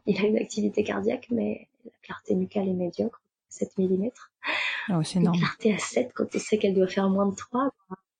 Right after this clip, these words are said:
Speaker 2: Mhm.
Speaker 1: Ouais, voilà. C'est, c'est beaucoup, beaucoup, beaucoup. Euh, le week-end se passe, euh, à vomir. Je passe ma, mon week-end, euh, à vomir,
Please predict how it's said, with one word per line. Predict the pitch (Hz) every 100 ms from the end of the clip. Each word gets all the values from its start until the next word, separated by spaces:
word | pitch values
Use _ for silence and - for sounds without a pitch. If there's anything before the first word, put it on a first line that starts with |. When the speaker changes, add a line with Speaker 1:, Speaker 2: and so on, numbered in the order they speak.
| -
Speaker 2:
Mhm. | 165 160
Speaker 1:
Ouais, | 202 190
voilà. | 185 - _ _ _ -
C'est, | 104 - 104
c'est | -
beaucoup, | 98 - - 208 _
beaucoup, | 190 - 196
beaucoup. | 196 _ _ _ _ _ _ - - - - _ _ _ _ _ _ 220
Euh, | 208 190 185
le | 196
week-end | 202 208 226
se | 214 -
passe, | 196 - - 208 214 - - -
euh, | 190 185 185 196 202 - -
à | 208
vomir. | 202 180 165 208 - _ _
Je | 185
passe | - 202 - -
ma, | 185 180
mon | 175 175
week-end, | 185 196 - 208 214
euh, | 196 185 190
à | - 190
vomir, | 190 196 196 214 -